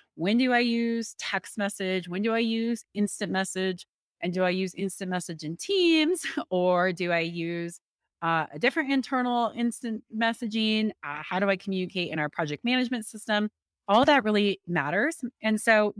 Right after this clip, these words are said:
don't have too many ways that people commu-, can communicate because that's just confusing. And map out, create a flow chart. When you're having this type of communication, use email. When you're having this type of communication,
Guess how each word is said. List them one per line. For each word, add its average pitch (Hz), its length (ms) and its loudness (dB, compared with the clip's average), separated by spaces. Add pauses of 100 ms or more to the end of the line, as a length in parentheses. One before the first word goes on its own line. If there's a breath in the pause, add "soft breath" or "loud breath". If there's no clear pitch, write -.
don't 269 420 2
have 233 260 2
too 269 220 2
many 214 380 2
ways 180 280 0
that 190 100 -8
people 175 260 -4
commu-, 220 300 -2
can 214 220 -4
communicate 175 580 -4
because 175 240 -6
that's 151 240 -4
just - 180 -10
confusing. 170 600 -2 (440 soft breath)
And 220 360 4 (400)
map 233 340 4
out, 170 240 0 (140)
create 247 220 2
a - 40 0
flow 233 240 0
chart. - 320 -8 (140)
When 202 200 2
you're 247 160 2
having 269 300 2
this 220 140 0
type 226 200 -4
of 208 80 -8
communication, 208 800 -2
use 175 240 -6
email. 269 400 0 (340 loud breath)
When 214 140 0
you're 247 100 2
having 233 220 2
this 285 120 -2
type 285 240 -6
of 240 80 -6
communication, 208 720 -4